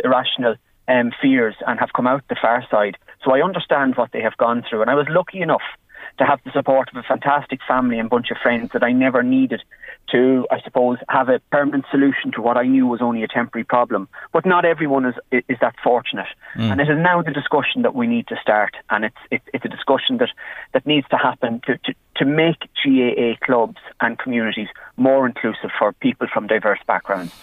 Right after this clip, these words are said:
Speaker 2: You've spoken so well and honestly about this. Two other aspects to what you have to say I want to talk about for a moment. You say that the further away from Dublin, the capital city,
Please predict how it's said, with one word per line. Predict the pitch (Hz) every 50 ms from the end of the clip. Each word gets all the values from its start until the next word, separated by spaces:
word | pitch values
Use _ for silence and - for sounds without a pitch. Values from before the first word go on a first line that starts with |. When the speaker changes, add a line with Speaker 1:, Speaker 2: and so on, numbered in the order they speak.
| - - - _
Speaker 2:
You've | - 220 196 175 165
spoken | - 220 220 208 - 208 190 165
so | - - 190 185
well | 185 185 190 190 185 180 170
and | 160 165
honestly | 170 170 180 180 170 - - 160 156 147
about | 131 127 - 135 131 139 131 -
this. | 156 143 135 135 - -
Two | - - 240 233 220
other | 220 190 202 196
aspects | 190 180 175 147 - - 170 151 - -
to | - 165
what | 156 156 151 151 -
you | 160 156
have | 147 139 139
to | - 139
say | 127 - 160 147 139
I | 139
want | 139 139 131 123
to | 127
talk | - 151 135 127 -
about | 143 123 120 117 113
for | - - 123
a | 113
moment. | 110 113 107 104 101 101 101 - -
You | 233 247
say | - 277 277 277
that | 247 226 -
the | - -
further | - - 208 220 240 220 196 185
away | 170 160 147 147 135 127 120
from | - - 113 107
Dublin, | 104 - 87 85 - 147 80
the | - 107
capital | - 123 110 - 85 92
city, | - - 123 110 117 107 92